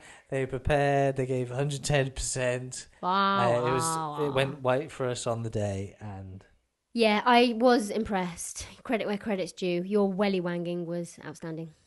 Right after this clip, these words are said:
Speaker 1: Did you like the carry the captain as well?
Speaker 2: Yes.
Speaker 1: <laughs> That was awesome.
Speaker 2: Very good fun. Anyway.
Speaker 1: Imagine I'm a cadaver. Lift. Run.
Speaker 2: <laughs>
Speaker 1: Was
Speaker 2: No,
Speaker 1: it?
Speaker 2: we had a great day. It was excellent.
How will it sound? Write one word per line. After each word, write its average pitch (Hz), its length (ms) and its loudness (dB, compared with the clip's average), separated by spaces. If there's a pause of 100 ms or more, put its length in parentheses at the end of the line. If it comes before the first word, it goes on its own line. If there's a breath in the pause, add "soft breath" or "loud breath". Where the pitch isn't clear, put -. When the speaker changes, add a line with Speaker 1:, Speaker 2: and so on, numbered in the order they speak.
(220)
Speaker 1:
Did 117 100 -10
you 120 60 -4
like 120 100 -4
the 117 40 -8
carry 120 240 -4
the 117 60 -4
captain 113 360 -8
as 101 100 -12
well? 107 220 -8 (280)
Speaker 2:
Yes. 180 600 -6 (100)
Speaker 1:
<laughs> - 140 -4
That 147 100 2
was 123 140 -6
awesome. 113 340 -10 (300)
Speaker 2:
Very 185 200 -2
good 170 120 -6
fun. 160 320 -10
Anyway. 160 180 2
Speaker 1:
Imagine 170 340 2
I'm 151 180 0
a 147 40 0
cadaver. 123 680 0 (100)
Lift. 247 500 -6 (140)
Run. 220 260 12
Speaker 2:
<laughs> 277 100 10 (1800 loud breath)
Speaker 1:
Was 113 140 -2
Speaker 2:
No, 190 100 4
Speaker 1:
it? 185 60 4
Speaker 2:
we 202 60 2
had 196 80 0
a 190 40 -4
great 185 240 -2
day. 156 140 -6
It - 80 -12
was 175 120 -10
excellent. - 380 -12